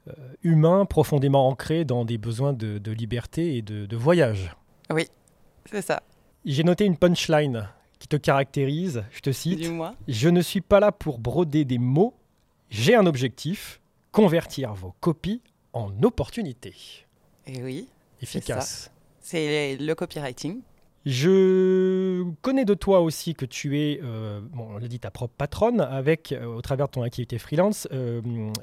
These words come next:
Speaker 1: K Z Consulting, donc K Z pour Kelly Zizine, que t'as fondé en deux mille dix-neuf. Euh,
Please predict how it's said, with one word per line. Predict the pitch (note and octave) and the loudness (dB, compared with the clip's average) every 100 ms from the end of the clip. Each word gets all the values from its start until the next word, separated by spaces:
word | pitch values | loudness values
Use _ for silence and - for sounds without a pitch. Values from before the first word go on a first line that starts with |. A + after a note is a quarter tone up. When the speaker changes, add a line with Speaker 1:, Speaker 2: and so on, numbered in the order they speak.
| A2 - | -12 0
Speaker 1:
K | G#3 G#3 | 4 4
Z | D#3 F3 B2 - | 4 2 0 -2
Consulting, | E3+ D3+ C#3 A#2 E3+ A3+ F#3+ | -2 -2 -4 -4 -2 -2 -2
donc | C3 B2 | -4 -2
K | D3+ | 0
Z | C3+ C#3 | 2 0
pour | - - | -2 -8
Kelly | - B2 B2 A#2 | -4 -4 -4 -6
Zizine, | B2+ G#2 G#2+ D#3+ A#3+ A#3+ - - - | -8 -6 -4 -2 -2 -4 -14 -20 -8
que | D3 | -2
t'as | C#3 | -2
fondé | - C3+ C3+ | -2 -2 0
en | C3 | 0
deux | A#2+ D#3+ | 0 0
mille | D3+ | -2
dix-neuf. | A#2+ A#2+ E3+ A#3+ - - - - - | -2 0 0 -2 -10 -20 -20 -16 0
Euh, | D#3+ | 4